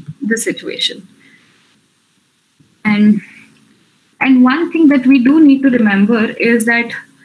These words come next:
we are interdependent. As much as we see, uh, we don't come across wildlife or domestic life, uh,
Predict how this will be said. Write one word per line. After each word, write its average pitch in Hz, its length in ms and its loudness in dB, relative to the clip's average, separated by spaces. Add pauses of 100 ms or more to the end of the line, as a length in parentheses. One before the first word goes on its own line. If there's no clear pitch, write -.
(840)
we 277 240 4
are 285 180 0
interdependent. 233 920 0
As 240 240 -2
much 262 240 2
as 294 180 0
we 302 240 2
see, 269 720 0 (120)
uh, 202 320 -2
we 226 160 0
don't 269 320 2
come 240 140 -2
across 214 500 -2
wildlife 208 720 -2 (220)
or 196 60 -10
domestic 202 560 -4
life, 185 260 -2 (720)
uh, 208 320 0